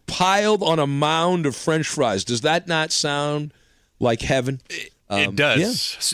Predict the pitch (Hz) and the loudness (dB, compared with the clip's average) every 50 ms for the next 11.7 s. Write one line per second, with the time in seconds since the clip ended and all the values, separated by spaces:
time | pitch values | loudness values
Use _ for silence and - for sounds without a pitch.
0 | - - - 131 165 156 165 190 131 139 131 131 139 135 120 110 117 123 - - | -4 -6 -4 -4 -2 -2 -2 -2 0 -2 0 0 0 0 0 0 -2 -2 0 0
1 | 131 117 107 98 95 107 117 110 98 95 92 90 85 87 98 90 - 101 92 - | 0 0 0 -2 0 0 2 2 2 2 0 -2 -2 -4 -6 -6 -4 -6 -4 0
2 | 110 110 113 - - 104 98 92 85 113 120 123 127 127 131 131 117 123 113 95 | 0 0 0 0 -2 -4 -4 0 0 0 0 0 0 0 -2 0 0 0 -2 -2
3 | 90 80 113 120 135 139 131 120 127 131 131 131 131 135 139 139 123 131 143 147 | -2 -2 -2 0 0 -2 -2 -2 0 0 0 0 0 0 0 0 -2 -2 -2 0
4 | 147 147 113 95 95 98 107 110 107 117 110 107 107 101 - 110 104 104 101 101 | 0 0 0 0 0 0 0 0 -2 -2 -2 -2 -4 -2 -2 -4 -2 -2 -2 0
5 | 107 107 107 95 85 80 98 104 104 95 - 92 92 90 82 - 110 104 104 95 | 0 0 0 -2 -2 -2 -2 -2 -2 -2 -2 -4 -4 -4 -4 -4 -2 -2 -2 -2
6 | 87 98 90 90 87 85 90 - 98 - - - 107 - - 92 76 69 92 87 | -4 -4 -2 -2 -2 -2 -2 -4 -8 -6 -4 -4 -4 -4 -4 -8 -6 -4 -4 -4
7 | 80 76 - - - - - _ _ _ _ _ _ _ - 110 110 117 110 92 | -4 -4 -4 -4 -6 -6 -10 _ _ _ _ _ _ _ -2 0 2 2 2 2
8 | 110 160 190 226 226 202 170 - 151 135 110 127 143 147 139 127 - - - 127 | 2 2 2 0 0 -2 0 0 -2 0 0 0 0 0 -2 -4 -2 0 0 2
9 | 117 101 85 80 73 69 - 90 90 80 80 110 117 110 76 60 50 55 - - | 2 2 0 -2 -4 -4 -4 -4 -4 -2 0 0 2 0 0 -4 -10 -12 -14 -14
10 | - - 85 85 80 90 107 123 123 110 107 98 87 - 95 85 78 - - 101 | -8 -4 -2 -2 0 2 2 2 2 0 0 -2 -2 -4 -6 -6 -6 -4 -4 -4
11 | 85 - 76 - - 85 76 73 82 82 - - 104 98 | -6 -6 -8 -10 -8 -8 -6 -4 -4 -4 0 0 0 0